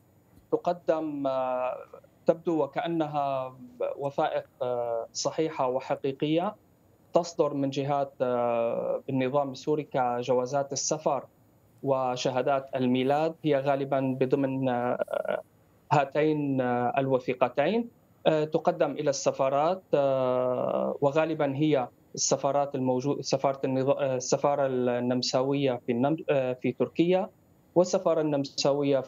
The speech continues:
في لبنان، كون غالبية اللاجئين، آه، مقيمين في، آه، السوريين مقيمين في هاتين الدولتين، يتق-، و-، وهاتين السفارتين، آه، وهاتان السفارتان تعملان في، آه،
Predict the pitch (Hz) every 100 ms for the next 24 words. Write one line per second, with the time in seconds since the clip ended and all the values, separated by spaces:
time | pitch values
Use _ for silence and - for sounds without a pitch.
0 | - - 165 135 139 139 - 156 170 180
1 | - _ _ _ - 160 175 156 151 151
2 | 151 165 165 160 - 139 135 139 160 156
3 | 156 147 143 131 127 127 127 127 127 131
4 | 156 156 160 165 160 135 135 131 131 127
5 | 123 127 123 - - - - 139 143 151
6 | 139 135 147 151 151 147 135 135 135 139
7 | 135 131 123 127 135 156 202 208 160 160
8 | 175 170 160 151 143 147 147 143 156 156
9 | 156 147 143 139 139 147 151 147 139 135
10 | 131 135 135 143 143 151 156 156 131 139
11 | 139 - 147 156 127 139 139 147 165 160
12 | - 143 135 131 127 123 120 120 123 127